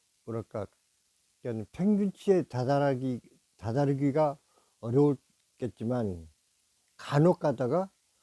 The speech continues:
남들은 다 백 가마니 정도밖에 추수를 못하는데 뭐 백이십 가마니, 백삼십 가마니를 추수하는 사람도 가끔 있습니다.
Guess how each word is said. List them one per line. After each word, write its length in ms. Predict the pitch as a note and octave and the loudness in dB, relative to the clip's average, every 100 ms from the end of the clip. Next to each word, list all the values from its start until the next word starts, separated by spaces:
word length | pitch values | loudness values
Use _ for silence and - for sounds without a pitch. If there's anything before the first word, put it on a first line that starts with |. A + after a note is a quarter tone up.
| _ _ _ _ _ | _ _ _ _ _
남들은 520 | B2+ C#3 D#3 F#3 F3 | -2 0 4 6 6
다 160 | E3 E3+ | 2 0
백 200 | C#3 - | 0 -2
가마니 400 | E3 D#3 D#3+ D#3 | 0 2 2 2
정도밖에 560 | D3 C3 C3+ A#2+ - C3 | 2 2 0 -2 -4 -10
추수를 280 | - - | -8 -8
못하는데 720 | C3+ C3 - A2+ G#2+ A2 E3+ F3+ _ _ _ - | -4 -4 -4 -4 -2 -2 -4 -6 _ _ _ -10
뭐 200 | D#3 D3+ - | -10 -10 -2
백이십 420 | D3 D#3+ D3+ - | 0 2 -2 -2
가마니, 400 | D3 B2+ A#2+ G#2+ | 0 0 0 -2
백삼십 480 | G#2+ - D3 C3+ - | -4 -4 -4 -4 -6
가마니를 440 | C3 B2 A#2 A2+ | -4 0 0 -2
추수하는 380 | - - D3 B2+ | -6 -8 -6 -4
사람도 520 | C3 A2+ A#2 E3 E3+ _ _ _ _ | -6 -6 -4 -4 -6 _ _ _ _
가끔 340 | _ - D#3+ C#3 | _ -12 -6 -6
있습니다. 600 | G#2+ E3 D3+ G#2+ F2+ | -6 -4 -4 -4 -12